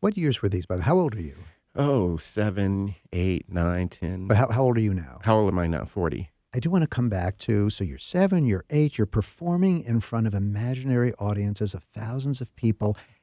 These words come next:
Speaker 1: At some point, the hard work had to kick in.
Speaker 2: Yes.
Speaker 1: When did that happen? And
Speaker 2: Yeah.
Speaker 1: what triggered it?
Speaker 2: Well, see, I don't know that, that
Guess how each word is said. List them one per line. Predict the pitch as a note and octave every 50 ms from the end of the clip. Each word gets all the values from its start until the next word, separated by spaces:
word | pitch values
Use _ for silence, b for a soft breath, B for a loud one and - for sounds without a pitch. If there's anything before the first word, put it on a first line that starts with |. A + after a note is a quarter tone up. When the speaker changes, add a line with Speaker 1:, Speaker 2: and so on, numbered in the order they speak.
| B B
Speaker 1:
At | - G#2+ - -
some | - - - C3 A#2+ B2+
point, | - - A#2 G#2 F#2+ F#2+ F2+ - - _ _ _ _ _ _ _ _ _
the | - -
hard | - - - F2 F2 D#2 D#2+
work | D2 C#2+ - - _
had | - - _
to | _ _
kick | _ - F2 - _
in. | - D2+ - - -
Speaker 2:
Yes. | - G2 - - - - -
Speaker 1:
When | B2 B2 B2+
did | A#2 G2+ F2
that | F2 D2 - -
happen? | - D#2+ D#2 - _ - - - - _ -
And | G2+ A2
Speaker 2:
Yeah. | A2
Speaker 1:
what | A2+
triggered | - - - F#2 D#2 - - -
it? | - - _ _ _ _ _ _ _ -
Speaker 2:
Well, | F#3 G3+ G3+ -
see, | F#3 - - _ _ F#3+ - _ b b b b b b _ _ _ _ _ _ _ _ -
I | - G#3 A#3
don't | - A#3+ G#3+ G3 -
know | D3 D#3+ E3 E3 E3+ E3 D#3+ D#3+
that, | C#3+ D3 C#3+ - _ _ _
that | - C#3 C#3 C#3 B2+